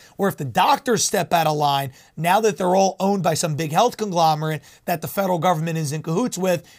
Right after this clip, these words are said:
you, as a doctor, step out of line, boom, you're done. They're disincentivizing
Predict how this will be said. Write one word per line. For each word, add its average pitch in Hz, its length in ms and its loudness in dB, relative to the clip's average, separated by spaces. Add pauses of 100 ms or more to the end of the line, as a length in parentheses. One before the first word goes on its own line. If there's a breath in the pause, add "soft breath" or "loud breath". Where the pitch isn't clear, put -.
(120)
you, 214 680 0
as 123 100 -6
a 131 60 -6
doctor, 202 400 0
step 180 280 -2
out 170 140 2
of 160 80 -2
line, 156 240 0 (220 soft breath)
boom, 190 280 0
you're 156 120 -2
done. 123 320 -2 (240 loud breath)
They're 151 120 -6
disincentivizing 165 1000 -2